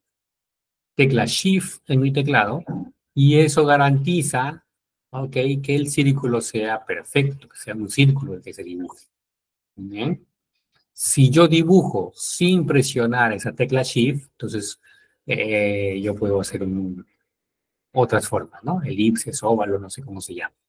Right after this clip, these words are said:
O también un círculo, pero tendría que tener mucha precisión, ¿no? Un poco más complicado hacer el círculo. Entonces, tecla Shift para hacer un círculo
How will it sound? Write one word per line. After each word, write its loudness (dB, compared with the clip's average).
O 0
también 8
un 6
círculo, 6
pero 4
tendría 4
que 2
tener 0
mucha 0
precisión, -4
¿no? -14
Un -16
poco -6
más -2
complicado -4
hacer -10
el -14
círculo. -16
Entonces, 2
tecla 6
Shift 4
para 4
hacer 0
un 2
círculo -2